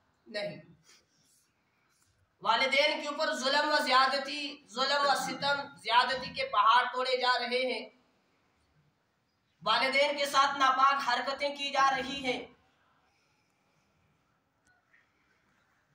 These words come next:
आज औलाद उस माँ के ऊपर जुल्म व ज्यादती के पहाड़ तोड़ रही है जिस माँ ने अपनी औलाद की खातिर क्या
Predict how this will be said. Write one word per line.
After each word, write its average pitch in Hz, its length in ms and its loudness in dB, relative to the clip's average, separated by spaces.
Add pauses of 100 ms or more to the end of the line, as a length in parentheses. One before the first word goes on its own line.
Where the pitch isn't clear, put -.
(880)
आज 254 440 8
औलाद 277 520 6
उस 285 200 -8
माँ 294 240 8
के 294 160 -2
ऊपर 285 280 -4
जुल्म 269 340 0
व 277 160 0
ज्यादती 254 480 2
के 277 180 -4
पहाड़ 240 400 6
तोड़ 269 280 0
रही 269 320 -4
है 269 200 2 (920)
जिस 233 280 -10
माँ 262 300 8
ने 285 140 2
अपनी 262 340 0
औलाद 254 460 4
की 277 100 -4
खातिर 254 400 2
क्या 254 200 2